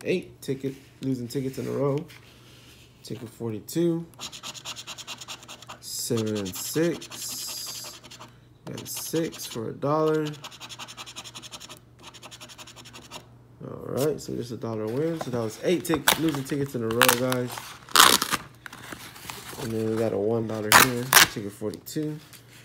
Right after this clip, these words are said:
Alrighty. Ticket forty-three. Ten and two. Eight, one, nine, six, and twelve. Ticket forty-four.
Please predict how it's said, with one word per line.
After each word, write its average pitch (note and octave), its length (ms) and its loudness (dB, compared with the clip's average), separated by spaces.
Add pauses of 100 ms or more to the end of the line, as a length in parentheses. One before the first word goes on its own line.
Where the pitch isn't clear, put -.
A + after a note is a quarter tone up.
(880)
Alrighty. C#3+ 420 -4 (1400)
Ticket - 260 -8
forty-three. D3 800 -2 (1500)
Ten D3+ 260 2
and A#2 180 -2
two. B2+ 360 -2 (2500)
Eight, A#2+ 340 0
one, C3 540 0 (100)
nine, B2+ 560 0
six, - 800 -6
and F#2 180 -6
twelve. B2 580 0 (1160)
Ticket G#2+ 300 -8
forty-four. B2+ 1200 -2